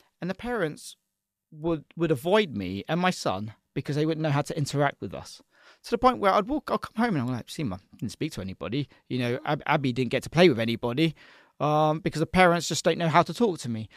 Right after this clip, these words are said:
So we'd go to the park instead. And then he could be on the swings. And then you hear parents saying, "Oh, I w-, you know, I wonder how, who, how, you know, how he's looking after the kid. I wonder, you know, if something happened to the kid, I wonder how he,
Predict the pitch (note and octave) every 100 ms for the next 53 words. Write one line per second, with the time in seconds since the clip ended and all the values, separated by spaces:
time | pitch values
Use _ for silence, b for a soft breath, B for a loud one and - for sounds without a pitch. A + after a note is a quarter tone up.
0 | B - F3+ B2 A#2+ - C3 - A#2 G2+
1 | B2+ A2 - F#2+ - b b b b -
2 | D3 D3+ D3+ C#3 E3 - D3 D3 C3 A#2+
3 | - G3 G3+ G3+ - B B B D3 D3+
4 | D#3 E3 C3+ D3 - C3+ A2+ G#2 b -
5 | A2+ A2+ - b b b - A2+ C3 -
6 | C3+ A2+ G#2 B2 D3+ C3+ D3+ C#3 D#3 D#3+
7 | - E3 D3 D3+ - E3+ C#3 C3 D3+ C#3+
8 | - C#3+ - C3+ - C3 B2 C3+ D3+ D3+
9 | C3+ B2 B2+ D3 D3+ C3 C3 C#3 C#3 C3
10 | C3+ B2+ B2+ D3+ C3+ D3 C#3+